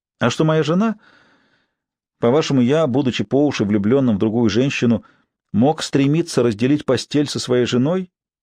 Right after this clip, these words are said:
дрожайшей Михалиной Рорер? Неужели, по-вашему, я мог её так оскорбить?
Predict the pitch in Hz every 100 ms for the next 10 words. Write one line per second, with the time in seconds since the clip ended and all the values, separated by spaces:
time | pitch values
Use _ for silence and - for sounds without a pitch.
0 | _ - 110 113 123 113 - 107 120 -
1 | 127 123 120 117 156 156 - _ _ _
2 | _ _ _ _ _ - 123 156 208 185
3 | 156 180 190 135 135 143 156 190 - 139
4 | - 185 175 139 - 170 165 117